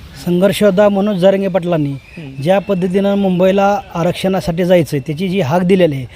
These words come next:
Speaker 1: त्या हाकेला आम्ही जागून सर्वजण या ठिकाणी मराठा समाज, बहुजन समाज पूर्ण, संपूर्ण गावोगावात चावडी बैठकी नियोजन केलेलं आहे. या चावडी बैठकीच्या माध्यमातून मराठा समाजाला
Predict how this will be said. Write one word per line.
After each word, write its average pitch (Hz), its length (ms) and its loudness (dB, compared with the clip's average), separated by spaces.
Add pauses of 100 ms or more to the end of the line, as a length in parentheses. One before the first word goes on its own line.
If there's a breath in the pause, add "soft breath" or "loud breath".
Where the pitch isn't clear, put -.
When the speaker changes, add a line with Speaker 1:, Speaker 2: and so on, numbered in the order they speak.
(220 loud breath)
Speaker 1:
त्या 175 100 -2
हाकेला 156 440 2 (400 loud breath)
आम्ही 185 160 0
जागून 180 360 2
सर्वजण 185 460 2 (180)
या 185 120 -4
ठिकाणी 180 500 -4
मराठा 175 340 -2
समाज, 175 420 -2 (340 loud breath)
बहुजन 160 360 4
समाज 175 360 -2 (160)
पूर्ण, 196 260 0
संपूर्ण 180 460 -2
गावोगावात 180 560 2
चावडी 175 280 0
बैठकी 170 300 0
नियोजन 190 340 2
केलेलं 156 260 -2
आहे. 180 80 -2 (260 loud breath)
या 269 60 0
चावडी 185 300 2
बैठकीच्या 185 400 0
माध्यमातून 175 540 2 (300 loud breath)
मराठा 185 320 2
समाजाला 180 600 -2